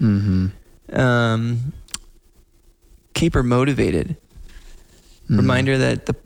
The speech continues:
Speaker 2: using the potty means she's grown up.
Speaker 1: Mm.
Speaker 2: For every success, try putting a sticker on the calendar or a penny in the piggy bank.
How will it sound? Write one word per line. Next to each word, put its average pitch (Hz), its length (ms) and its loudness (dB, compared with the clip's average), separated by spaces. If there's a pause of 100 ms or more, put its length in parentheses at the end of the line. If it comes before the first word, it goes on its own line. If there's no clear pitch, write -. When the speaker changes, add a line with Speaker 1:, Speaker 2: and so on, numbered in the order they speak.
(180)
Speaker 2:
using 131 200 2
the 120 80 0
potty 123 240 2
means 120 220 2
she's 120 160 0
grown 120 300 2
up. 127 260 0 (380)
Speaker 1:
Mm. 101 560 2 (180)
Speaker 2:
For - 160 -2
every 123 160 0
success, 127 380 -2
try 120 180 0
putting 131 220 0
a 123 60 -2
sticker - 360 0
on 170 100 0
the 120 80 -2
calendar 110 380 0
or 113 100 4
a 117 60 0
penny 156 320 2
in 147 80 4
the 147 100 2
piggy 160 280 2
bank. 110 380 -4